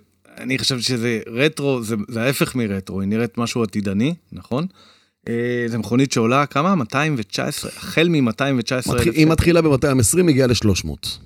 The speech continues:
Speaker 1: כן, זה, שזה מחירים סופר גבוהים, יש אותה גם בפלאגין הייבריד, וגם
Speaker 2: ו-,
Speaker 1: בבנזין, נכון?
Speaker 2: ובנזין, נכון.
Speaker 1: אה,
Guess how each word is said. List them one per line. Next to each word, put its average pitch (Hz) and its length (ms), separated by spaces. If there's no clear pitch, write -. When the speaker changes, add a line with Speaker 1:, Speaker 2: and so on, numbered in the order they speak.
Speaker 1:
כן, 98 160
זה, 107 140
שזה 165 320
מחירים 139 720
סופר 139 260
גבוהים, 127 420
יש 139 140
אותה 117 400
גם 131 280
בפלאגין 117 680
הייבריד, 196 560
וגם 131 220
Speaker 2:
ו-, 131 80
Speaker 1:
בבנזין, 117 380
נכון? 170 60
Speaker 2:
ובנזין, 90 280
נכון. - 300
Speaker 1:
אה, 110 40